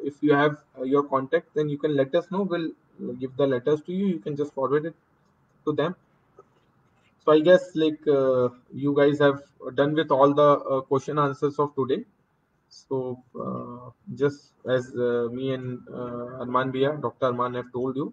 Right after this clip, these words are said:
those students who are appearing in this examination, I just want to conclude, please concentrate on your examination. And, uh, if something will good come to you, we'll let you know. Don't get, uh, deviate or distract. We'll let you know. And if we need anything from you,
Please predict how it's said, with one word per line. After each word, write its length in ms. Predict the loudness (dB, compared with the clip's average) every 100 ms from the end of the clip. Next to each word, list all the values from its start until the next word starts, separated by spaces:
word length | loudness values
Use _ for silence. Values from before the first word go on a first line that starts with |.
| -12 _ _ _
those 380 | 4 4 4 -2
students 320 | -2 -2 0
who 80 | 2
are 80 | 2
appearing 440 | 2 2 2 0
in 160 | -4 -2
this 180 | 0 -2
examination, 640 | -4 -4 -2 -4 -4 -6 -8
I 40 |
just 200 | -8 -8
want 140 | -6 -8
to 80 | -8
conclude, 440 | -10 -10 -4 -6 -6 _
please 280 | -8 -6 -6
concentrate 560 | -6 -6 -6 -2 0 0
on 160 | 0
your 140 | 0 -2
examination. 640 | -2 -4 -4 -6 -6 -6 -8 -18 _ _ -8
And, 480 | -4 -4 -4 -6 -4
uh, 360 | -2 -2 -2 -6 -14 -4
if 140 | 0 0 -4 -20 -20 _
something 440 | -4 -4 -2 -4 -2
will 160 | 0
good 280 | 2 2 2
come 220 | 0 0 0
to 60 |
you, 180 | 0 0
we'll 120 | 2 2
let 260 | 2 0
you 120 | -2 -4
know. 220 | -4 -8 _ -10
Don't 200 | -6 0
get, 180 | 0 0 -4
uh, 240 | -6 -4 -4
deviate 340 | -4 -2 0
or 80 | -2
distract. 460 | -4 -4 -4 -4 -8 _ -20 _
We'll 120 | -2 2
let 220 | 2 2
you 80 | -4
know. 80 |
And 120 | -2 -2
if 180 | -2
we 100 | -2
need 200 | -4 -2
anything 400 | 0 0 -2 -4
from 240 | 2 2 2
you, 200 | -2